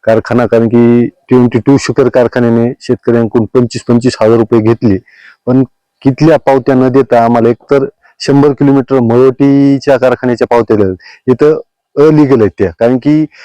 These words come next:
कारखान्यांना स-, केंद्र सरकार पन्नास किलोमीटरची मर्यादा देतो, ते देऊन सुद्धा त्यांनी अलिगल करून आम्हाला पन्नास किलोमीटरच्या, शंभर किलोमीटर कारखाना, त्याच्या पन्नास हजार, पन्नास,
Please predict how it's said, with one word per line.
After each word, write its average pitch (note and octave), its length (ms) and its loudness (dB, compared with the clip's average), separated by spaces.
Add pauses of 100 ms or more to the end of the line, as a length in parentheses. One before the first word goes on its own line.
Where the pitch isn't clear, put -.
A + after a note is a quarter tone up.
(400)
कारखान्यांना C#3 960 0
स-, - 180 -8
केंद्र C#3 360 0
सरकार C3+ 400 0
पन्नास C#3+ 380 -2
किलोमीटरची C3 640 -2
मर्यादा C3 360 2
देतो, A#2+ 540 0
ते - 400 -4
देऊन D#3 260 2
सुद्धा D#3 240 0
त्यांनी D3+ 320 2
अलिगल D#3 420 2
करून D#3 300 0
आम्हाला D3 340 0
पन्नास D3+ 240 -4
किलोमीटरच्या, D3 640 -2 (360)
शंभर D3+ 280 0
किलोमीटर C3+ 380 0
कारखाना, B2 360 0
त्याच्या C3+ 340 -2
पन्नास C#3 260 -2
हजार, C3 180 2 (160)
पन्नास, C3 320 -2